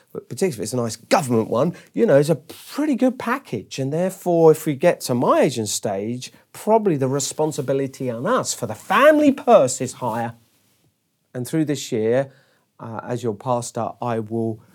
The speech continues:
challenge all of us to contribute and honour God first. And for those of us that proportionately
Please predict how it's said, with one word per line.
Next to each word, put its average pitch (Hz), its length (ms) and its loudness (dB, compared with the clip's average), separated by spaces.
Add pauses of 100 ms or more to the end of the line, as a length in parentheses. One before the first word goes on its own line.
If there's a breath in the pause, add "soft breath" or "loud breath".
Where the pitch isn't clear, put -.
(300 soft breath)
challenge 135 440 -4 (140)
all 247 240 8
of 170 100 2
us 117 180 -2
to - 100 -8
contribute 123 580 -6 (920)
and 156 140 0
honour 151 260 6
God 123 220 2
first. 113 560 -2 (640 soft breath)
And 135 260 -2
for 143 60 -6
those 147 280 4
of 135 100 0
us 127 180 -2
that 120 140 -2
proportionately 113 1000 -2